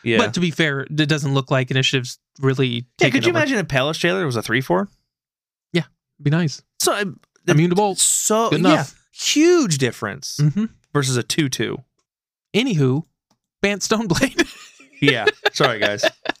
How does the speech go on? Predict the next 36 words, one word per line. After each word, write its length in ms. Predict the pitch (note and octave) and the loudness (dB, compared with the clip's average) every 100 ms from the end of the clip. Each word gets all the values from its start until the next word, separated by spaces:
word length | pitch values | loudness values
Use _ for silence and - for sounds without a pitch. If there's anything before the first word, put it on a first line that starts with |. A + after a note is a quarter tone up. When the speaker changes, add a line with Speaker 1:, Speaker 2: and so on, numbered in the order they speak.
| - | -4
Speaker 2:
<laughs> 400 | D#4+ B3+ - - | -2 -2 -4 -2
You 80 | G#3 | 0
know, 80 | E3 - | -2 -2
let's 200 | G#3+ A3+ | -2 0
make 200 | A#3 A3 | 0 0
this 160 | - B3+ | 0 -2
quick, 300 | - B3 B3+ | 0 -2 0
Jake. 500 | G#3 G3+ A#3+ - G4 - - - | -2 0 -2 -4 -8 -6 -10 -8
<laughs> 280 | - - _ | -8 -8 _
Dan. 260 | - A3 C#4 - | -2 -2 -2 0
Speaker 1:
Yeah, 200 | A#3 G3 | 0 2
wrap 300 | D3+ G3 C4+ | 2 0 0
it 60 | D4 | 0
up, 160 | D4+ F#3 | 0 -2
Matt. 340 | C#3 E3 G#3 | 0 0 -2
Jesus 380 | - C#4+ G#3+ C3 | 0 0 0 -2
Christ, 320 | - B3 F3+ | -2 0 0
we're 60 | B2+ | -2
still 260 | - D#4+ | 0 0
in, 180 | F#3+ C#3+ - - - | 0 -4 -12 -20 -2
we're 80 | A3+ | 0
still 300 | - - F4+ | 2 0 0
in 80 | F3+ | 0
Legacy? 520 | C#3 A3+ F4+ F4+ F4 - - | -2 0 2 2 0 -4 0
Speaker 2:
Yep. 260 | E3 F#3 _ _ _ | 0 0 _ _ _
So, 340 | - E3+ C#3+ | -2 0 -2
uh, 360 | C3+ D3 D3 C#3 | -2 0 0 -2
Speaker 1:
It's 80 | - | 2
been 160 | E4+ A#3+ | 2 2
Speaker 2:
Bant 80 | F3+ | 2
Speaker 1:
an 60 | |
hour 160 | F3+ F3+ | 2 2
and 80 | F3 | 0
a 40 | |
Speaker 2:
Stoneblade, 40 | F3+ | 2
Speaker 1:
half. 480 | A3 A#3+ A#2 - | 0 0 -2 -6